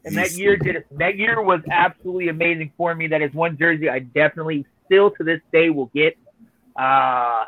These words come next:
Speaker 1: even though now it's in some places like ten dollars and all that stuff, and it, but you can't take away what he did for the. He's still one of the highest ranking rookie jerseys, if not the highest ranking rookie jersey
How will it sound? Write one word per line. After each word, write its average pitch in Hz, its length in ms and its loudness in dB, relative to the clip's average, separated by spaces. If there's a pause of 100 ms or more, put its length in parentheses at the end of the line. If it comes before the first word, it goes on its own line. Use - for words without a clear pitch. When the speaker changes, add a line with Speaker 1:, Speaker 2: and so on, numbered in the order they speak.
Speaker 1:
even 156 240 -6
though 151 100 -2
now 147 320 2
it's 139 180 -4
in 135 220 -8
some 143 160 -2
places 143 380 -2
like 113 240 -8
ten 131 160 -8
dollars 127 480 2
and 120 100 -12
all 123 140 -6
that 120 220 -4
stuff, 127 320 0
and 117 120 -6
it, 127 220 -6 (160)
but 156 160 2
you 185 100 -2
can't 202 280 2
take 185 220 2
away 156 200 6
what 143 160 2
he 147 80 0
did 135 260 -4
for 123 80 -16
the. 117 140 -10 (260)
He's 185 200 -2
still 226 220 8
one 196 120 6
of 175 60 4
the 165 100 6
highest 180 500 4
ranking 165 540 0
rookie 165 340 -6
jerseys, 156 500 0 (260)
if 165 140 -2
not 180 220 4
the 175 100 0
highest 170 320 4
ranking 160 280 2
rookie 151 240 -6
jersey 139 360 2